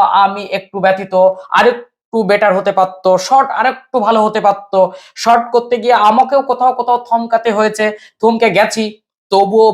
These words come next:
বলছি ইতিহাস পরীক্ষা অনেক বেটার, অনেক বেটার দিয়েছে অনেক স্টুডেন্ট, ইতিমধ্যে অনেক এসএমএস চলে এসেছে। তো আমরা উত্তর করা শুরু করি, তারপরে এক এক করে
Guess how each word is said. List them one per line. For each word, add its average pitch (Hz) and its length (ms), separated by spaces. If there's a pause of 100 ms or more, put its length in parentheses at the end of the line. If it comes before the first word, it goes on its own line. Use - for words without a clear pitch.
বলছি 208 340 (460)
ইতিহাস 208 280 (140)
পরীক্ষা 196 420 (680)
অনেক 196 300 (160)
বেটার, 190 380 (400)
অনেক 208 200 (120)
বেটার 190 340
দিয়েছে 185 300 (120)
অনেক 180 120 (120)
স্টুডেন্ট, 185 340 (100)
ইতিমধ্যে 190 460
অনেক 220 200
এসএমএস 202 280 (140)
চলে 196 220
এসেছে। 190 260 (560)
তো 240 80 (420)
আমরা 240 220
উত্তর 269 240
করা 277 180
শুরু 285 200
করি, 294 100 (100)
তারপরে 254 240
এক 240 200
এক - 100
করে 247 120